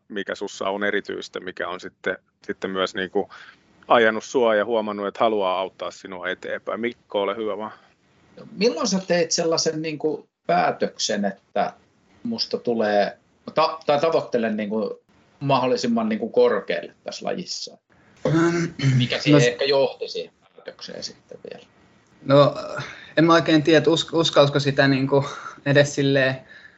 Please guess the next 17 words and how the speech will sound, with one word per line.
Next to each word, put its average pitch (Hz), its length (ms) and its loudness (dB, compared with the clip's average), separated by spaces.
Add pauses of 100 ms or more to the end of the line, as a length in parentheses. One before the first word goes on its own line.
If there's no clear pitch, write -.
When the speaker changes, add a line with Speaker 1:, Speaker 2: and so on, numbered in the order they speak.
(120)
Speaker 3:
ajatella, 143 480 4
ja 120 80 0
jotenkin, 131 400 -2
niin 127 120 -2
kuin 131 100 -4
sanoin 131 280 0
jo 120 60 2
tuossa 131 340 0
alkuun, 123 440 2
että 123 120 -4
ehkä 131 200 -4
se 135 120 0
ei 135 140 6
ollut 131 240 4
vielä 127 260 6
semmoinen 120 480 -4
niin, 127 300 0